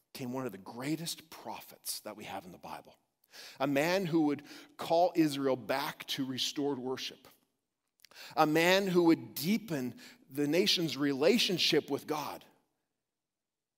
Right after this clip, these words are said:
and with each other. And a man who would appoint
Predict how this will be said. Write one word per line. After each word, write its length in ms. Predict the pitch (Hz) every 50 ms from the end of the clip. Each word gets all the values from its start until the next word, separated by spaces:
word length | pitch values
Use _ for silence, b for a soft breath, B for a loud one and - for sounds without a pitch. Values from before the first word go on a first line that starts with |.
| _ _ _ _ _ -
and 240 | 123 123 123 - - - _ _ _ _ _ _ _ _ _ _ _
with 120 | - -
each 160 | 120 104 - 151
other. 160 | 135 117 - - _ _ _ _ _ _ _ _ _ _ _ _ _ _ _ _ _ _ _ _ _ _ _ -
And 120 | 151 147
a 40 | 151
man 320 | 147 151 202 226 240 254 208
who 120 | 185 202
would 100 | 180 160
appoint 520 | 151 - - - 185 185 202 208 202 -